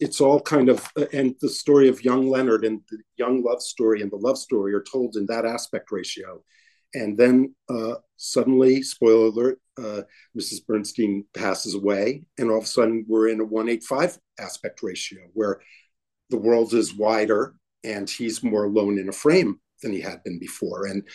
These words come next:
and I thought that was really fascinating storytelling in a, about a man whose passions were in so many different places. Clearly, their relationship was, was the core and her acceptance of him. But, uh, but I,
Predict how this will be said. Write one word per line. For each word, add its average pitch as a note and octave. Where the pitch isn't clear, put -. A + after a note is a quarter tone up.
and A2
I G#2+
thought C3+
that D3
was C#3
really B2
fascinating G#2
storytelling A2
in G2+
a, G2+
about A2+
a A2+
man A2+
whose A2
passions A2
were G#2
in -
so -
many G#2
different G#2
places. B2
Clearly, C3+
their A#2+
relationship A2
was, -
was -
the -
core -
and -
her G#2+
acceptance -
of -
him. F2
But, -
uh, G2
but G#2
I, C#3